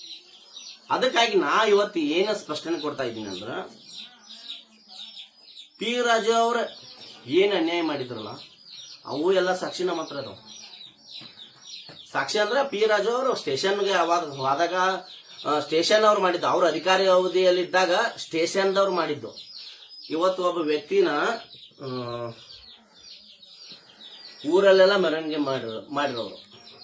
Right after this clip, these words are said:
ಊರಲ್ಲೆಲ್ಲ ಹೆಂಗ್ ಮೆರವಣಿಗೆ ಮಾಡಿದ್ರಂದ್ರ ಅದು ಕೈಯಲ್ಲಿ ಏನಂತಾರಪ್ಪ ಅದಕ್ಕೆ ಬೇಡಿ ಹಾಕಿ,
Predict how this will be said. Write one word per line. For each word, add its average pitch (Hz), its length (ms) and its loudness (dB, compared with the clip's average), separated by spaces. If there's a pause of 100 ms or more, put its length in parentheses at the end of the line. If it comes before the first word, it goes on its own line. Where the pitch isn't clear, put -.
(220)
ಊರಲ್ಲೆಲ್ಲ 196 420 0
ಹೆಂಗ್ 180 320 -2
ಮೆರವಣಿಗೆ 156 360 -4
ಮಾಡಿದ್ರಂದ್ರ 131 600 -6 (2250)
ಅದು 139 280 -6
ಕೈಯಲ್ಲಿ 156 360 4
ಏನಂತಾರಪ್ಪ 147 500 -4
ಅದಕ್ಕೆ 131 380 -6 (1300)
ಬೇಡಿ 190 320 4
ಹಾಕಿ, 190 380 0